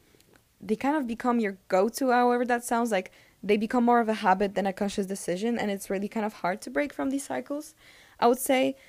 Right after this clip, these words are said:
And I remember I started with kind of doing a lot of meditations, like, guided meditations and yoga, because, you know, a lot of people, like, said it's, you know, something that spirituality in general can help you. And my mom was very, at the time, also into spirituality, and because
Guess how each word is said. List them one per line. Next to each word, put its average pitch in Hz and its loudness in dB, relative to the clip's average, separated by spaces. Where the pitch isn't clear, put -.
And 226 2
I - 2
remember 247 2
I 226 4
started 208 0
with 214 -2
kind 208 0
of 202 -4
doing 208 0
a 190 2
lot 208 6
of 214 2
meditations, 202 -4
like, 185 0
guided 185 2
meditations 214 0
and 185 -2
yoga, 226 0
because, 202 -2
you 175 -4
know, 165 0
a - 2
lot 202 2
of 202 -6
people, 180 -4
like, 170 -2
said 170 -4
it's, - -10
you - -12
know, - -10
something 175 -8
that 190 -12
spirituality 180 -4
in 220 -2
general 233 -2
can 240 -8
help 233 -4
you. 247 0
And 196 -2
my 185 0
mom 196 2
was 202 -2
very, 226 0
at 220 0
the 233 -4
time, 240 -2
also 240 -2
into 226 -6
spirituality, 214 -4
and 196 -6
because 185 -4